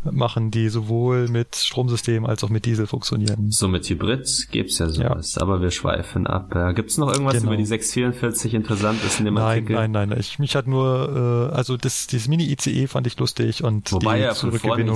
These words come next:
Speaker 2: sehe jetzt
Speaker 1: von
Speaker 2: grad das
Speaker 1: Bremsenergie.
Speaker 2: Bild. Also man muss ganz ehrlich sagen, würde ich hier vor dem Zug stehen, es hat schon was, so das Geschwungene im Vergleich zum Shinkansen oder zur Münchner U-Bahn sieht es schon mehr nach einem I C E aus, muss man schon zugeben.
Speaker 1: <laughs>
Speaker 2: Wenn jetzt der Lack halt noch ein bisschen anders wäre, naja.
Speaker 1: Ja.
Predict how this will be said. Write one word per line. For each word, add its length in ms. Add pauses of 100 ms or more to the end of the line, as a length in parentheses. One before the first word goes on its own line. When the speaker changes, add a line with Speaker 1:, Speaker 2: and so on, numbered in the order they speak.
Speaker 2:
sehe 80
jetzt 80
Speaker 1:
von 100
Speaker 2:
grad 180
das 160
Speaker 1:
Bremsenergie. 440
Speaker 2:
Bild. 140
Also 200
man 80
muss 200
ganz 220
ehrlich 220
sagen, 240
würde 100
ich 80
hier 100
vor 140
dem 160
Zug 220
stehen, 320
es 120
hat 200
schon 180
was, 220
so 80
das 160
Geschwungene 480
im 80
Vergleich 340
zum 180
Shinkansen 540
oder 160
zur 160
Münchner 380
U-Bahn 320
sieht 180
es 80
schon 420
mehr 200
nach 160
einem 160
I 80
C 300
E 40
aus, 260
muss 180
man 120
schon 160
zugeben. 460 (380)
Speaker 1:
<laughs> 380
Speaker 2:
Wenn 140
jetzt 180
der 100
Lack 220
halt 140
noch 80
ein 80
bisschen 240
anders 360
wäre, 520
naja. 320 (600)
Speaker 1:
Ja. 120